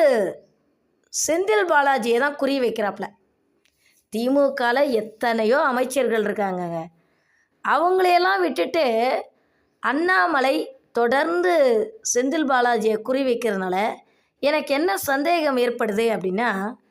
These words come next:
ஒருவேளை அண்ணாமலைக்கு செந்தில் பாலாஜி மீது அளவு கடந்த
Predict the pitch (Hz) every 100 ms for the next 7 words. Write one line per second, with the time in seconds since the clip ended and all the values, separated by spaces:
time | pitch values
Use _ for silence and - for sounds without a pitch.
0 | _ _ _ _ _ _ _ 254 285 294
1 | 294 330 349 320 330 - _ _ _ _
2 | _ - 254 311 359 339 262 233 233 269
3 | 208 214 - - - 262 311 311 349 269
4 | 254 254 247 214 220 208 196 240 311 -
5 | _ _ _ _ _ _ _ _ _ _
6 | _ _ - 226 294 311 311 311 269 294
7 | 320